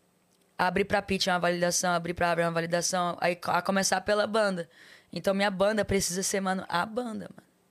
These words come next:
E aí, pela graça de Deus, a gente começou, eles conheciam muita gente. Eles falaram, "Ó, Dai, tem o,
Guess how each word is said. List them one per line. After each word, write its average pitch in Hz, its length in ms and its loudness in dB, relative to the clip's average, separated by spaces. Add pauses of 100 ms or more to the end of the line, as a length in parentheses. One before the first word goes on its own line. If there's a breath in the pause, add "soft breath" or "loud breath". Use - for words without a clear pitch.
(800 soft breath)
E 190 80 2
aí, 202 200 4
pela 202 340 2
graça 202 300 2
de 220 60 -6
Deus, 202 160 2
a 202 40 2
gente 196 160 -2
começou, 202 420 0
eles 190 200 2
conheciam 196 400 0
muita 196 280 0
gente. 202 320 -2
Eles 202 100 -4
falaram, 196 240 2
"Ó, 196 100 4
Dai, 185 280 0
tem 185 220 -4
o, 180 80 -10